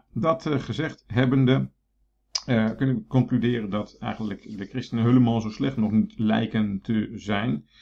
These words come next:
Eh, wat betreft hun, eh, gebruiken althans. Wat betreft hun geloof is Plinius dus absoluut niet mee eens natuurlijk. Maar, eh, eh, goed, eh, ze gedroegen zich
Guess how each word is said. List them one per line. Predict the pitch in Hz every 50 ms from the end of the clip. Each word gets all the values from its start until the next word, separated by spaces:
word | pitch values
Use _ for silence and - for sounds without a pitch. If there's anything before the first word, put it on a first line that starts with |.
| - - - _ _ _ _ _ _
Eh, | - 117 113 110 107 107 107 104 104 107
wat | - 117 107
betreft | 95 101 - 113 107 98 - -
hun, | 110 107 107 101 101 98
eh, | 95 95 95 92 92 95 - _
gebruiken | - - - 104 90 98 98 98 107 113 107 - 113 98 92 -
althans. | - 87 82 82 - 90 87 110 - 214 - _ _ _ _ _ _ -
Wat | - -
betreft | - 101 98
hun | - 101 92
geloof | - - 107 101 101 98 98 98 - -
is | - - 98 - - _ _
Plinius | - 110 101 104 104 - -
dus | - -
absoluut | - - - - 117 107 110
niet | 113 110 107
mee | - 110 110
eens | 107 104 92 -
natuurlijk. | - - 107 107 -
Maar, | - 95 92 92 92 90 90 92
eh, | 92
eh, | 92 90 95 95 90 90 - -
goed, | - - 117 107 - _ _
eh, | - 104 98 95 92 92 _ _ _ _ _ _ _
ze | _ - 107 95 - _
gedroegen | _ _ - 110 127 151 190 190 180
zich | 170 175 - -